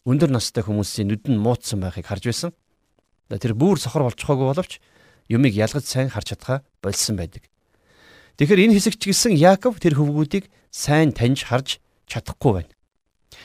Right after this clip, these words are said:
За 48-ын 10 дугаар эшлэлийг харъя. Израиль өндөр настай болсон тул нүд нь муудаж харж чадахгүй болжээ. Йосеф хоёр хүүгээ дагуулan эцэгтэй хурж очиход тэр хөвгүүдийг нь тэвэрч үнсэв.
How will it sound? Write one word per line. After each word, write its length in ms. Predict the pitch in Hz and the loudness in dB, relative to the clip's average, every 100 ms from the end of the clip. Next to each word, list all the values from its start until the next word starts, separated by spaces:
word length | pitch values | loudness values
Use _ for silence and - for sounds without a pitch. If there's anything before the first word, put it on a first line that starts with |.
| - _ _ _ | -20 _ _ _
За 160 | 131 127 | 0 0
48-ын 480 | 123 226 208 202 - | 2 2 2 2 0
10 240 | 107 156 | 0 0
дугаар 200 | 180 135 | 2 2
эшлэлийг 280 | - - 101 | 2 -6 -4
харъя. 240 | 98 156 - _ _ _ _ _ _ - - - - _ _ | -2 -2 -6 _ _ _ _ _ _ -20 -20 -20 -20 _ _
Израиль 480 | 135 175 240 233 170 | 4 6 6 8 6
өндөр 160 | 208 | 6
настай 400 | 208 180 - 196 | 4 2 4 4
болсон 400 | 160 143 - 196 | 6 4 2 -2
тул 240 | 170 110 117 | 0 -2 0
нүд 240 | 120 - | -2 0
нь 80 | 156 | 0
муудаж 480 | 110 98 135 - - - | 2 0 -4 -8 -16 -4
харж 240 | 151 - | -2 -2
чадахгүй 400 | 123 - 135 104 | -8 -6 -4 -2
болжээ. 480 | 92 82 131 120 80 - _ _ _ _ _ _ _ | -4 -2 2 2 2 -8 _ _ _ _ _ _ _
Йосеф 480 | 110 127 - 156 135 | 2 2 2 0 2
хоёр 160 | 139 | 2
хүүгээ 240 | 147 151 143 | 2 2 4
дагуулan 480 | 143 156 156 214 196 _ _ _ _ _ | 4 4 0 -2 -4 _ _ _ _ _
эцэгтэй 480 | 117 - - - 156 | -6 -6 -8 -2 -2
хурж 240 | 135 - 92 | -2 -6 -10
очиход 320 | - - - _ _ _ _ _ | -12 -16 -16 _ _ _ _ _
тэр 240 | - 143 143 _ _ _ | -6 -6 -6 _ _ _
хөвгүүдийг 480 | 120 143 165 - 101 | -4 -2 -4 -2 -4
нь 180 | 107 139 _ | -4 -8 _
тэвэрч 480 | - 104 131 - - _ _ _ _ - | -6 -4 -4 -8 -18 _ _ _ _ -16
үнсэв. 480 | 104 90 - 82 | -14 -8 -8 -10